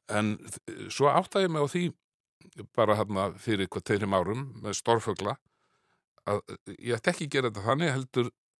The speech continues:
að skrifa stuttasögu, bara þetta og, og án kaflaskila, því að, eh, það sem gerist er að það brestur á eins og bara, eins og, eins og hvellur,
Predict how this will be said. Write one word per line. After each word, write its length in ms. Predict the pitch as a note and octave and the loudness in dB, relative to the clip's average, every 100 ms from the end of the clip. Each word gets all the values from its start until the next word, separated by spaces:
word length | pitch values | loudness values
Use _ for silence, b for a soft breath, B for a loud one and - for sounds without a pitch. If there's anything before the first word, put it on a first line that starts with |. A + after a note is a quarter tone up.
| _ _ | _ _
að 80 | - | -10
skrifa 260 | - C3+ B2 | -2 0 0
stuttasögu, 720 | - - G#3+ - C#3 E2+ C#2 - _ | -2 0 0 0 -2 -2 -6 -10 _
bara 420 | - D#3+ G3 F3 | 6 8 8 4
þetta 340 | C#3+ D#3 - - - _ _ _ | 2 0 -2 -16 -18 _ _ _
og, 180 | G#2+ G#2 | -2 -2
og 360 | - G2+ F2+ - | -2 -8 -10 -6
án 200 | A2 D#3+ | 0 0
kaflaskila, 720 | D#3+ - - D#3 - E3 F3 F3+ _ _ _ _ _ _ | 2 0 0 -4 -2 0 2 0 _ _ _ _ _ _
því 140 | - A2+ | -2 0
að, 140 | G2+ - - | 0 -2 -12
eh, 480 | - - G2 F2 G#2 G#2+ | -10 -8 -6 -6 -8 -10
það 220 | - A#2 | -4 -4
sem 140 | A2 | -4
gerist 500 | - A#2 F3 F3 - | 0 2 2 0 -4
er 120 | B2+ | -6
að 60 | A#2 | -4
það 120 | A2 - | -6 -6
brestur 540 | - D#3+ F3 - C3+ | -4 -2 -2 -4 -4
á 80 | A2+ | -2
eins 260 | D3 C#3 - | -2 -4 -6
og 100 | A2 | -4
bara, 280 | - G2+ F#2+ F2+ - | -2 0 -2 -6 -12
eins 240 | G#2 F#2+ - | -14 -12 -8
og, 240 | G2 F#2+ - _ _ _ _ | -10 -10 -18 _ _ _ _
eins 140 | G2 G#2+ | -8 -6
og 80 | - | -6
hvellur, 680 | - D3+ - - D#3+ G#3+ | 0 0 0 -6 -4 -4